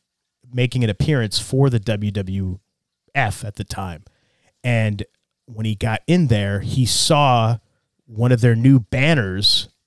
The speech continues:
and one of the new logos and one of the new, uh, sayings for the company, "Always Believe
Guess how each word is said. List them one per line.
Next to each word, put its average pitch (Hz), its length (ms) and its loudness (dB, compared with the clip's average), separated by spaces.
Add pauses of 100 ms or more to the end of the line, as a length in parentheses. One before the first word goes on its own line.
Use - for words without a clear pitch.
and 107 140 -4
one 113 100 2
of 120 100 2
the 110 120 0
new 127 280 4
logos 123 600 2
and 107 80 -6
one 107 100 -4
of 113 60 -2
the 110 80 -4
new, 127 420 2 (160)
uh, 98 280 -6
sayings 123 640 -2
for - 180 -8
the 95 120 -6
company, 104 600 -4 (1040)
"Always 113 520 2
Believe 101 760 -4